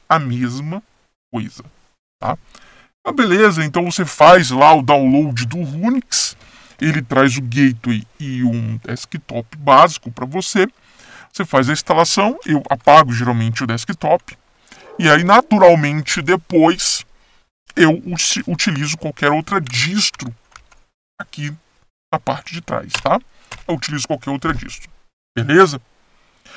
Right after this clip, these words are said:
E é natural que você vai dificultar para os agentes maliciosos, vulgo Estado, governo, né? Direita, esquerda, foda-se. O que tiver lá em cima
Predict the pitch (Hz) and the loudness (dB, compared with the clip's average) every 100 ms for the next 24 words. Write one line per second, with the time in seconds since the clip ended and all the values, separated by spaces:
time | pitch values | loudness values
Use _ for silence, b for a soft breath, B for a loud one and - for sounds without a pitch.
0 | b - 277 220 214 165 190 208 143 117 | b 0 2 2 6 6 6 0 -6 -2
1 | 170 - - 165 127 117 151 208 127 113 | -2 -2 0 -2 -2 6 8 8 6 -4
2 | - - 190 160 123 131 196 b b - | -6 -8 -12 -4 2 2 2 b b 0
3 | 180 147 170 120 131 - 175 180 196 240 | 2 2 -2 -2 -6 -6 -6 -4 -2 6
4 | 202 151 113 - - 143 254 170 135 - | 8 8 6 -12 -14 -4 -2 -2 -4 -4
5 | - 190 170 127 120 117 117 180 180 147 | 4 6 6 2 -8 -6 -4 0 0 0
6 | 135 127 b b b - - 143 175 - | -4 -10 b b b -12 -6 -4 -6 -8
7 | - _ 135 123 175 170 131 - 170 180 | -20 _ -8 0 2 2 -2 -8 0 0
8 | 131 113 180 175 127 113 - - - 233 | 0 -4 0 0 0 -6 -10 -12 -10 -6
9 | - 196 196 180 - 214 247 | -2 0 0 0 0 0 -2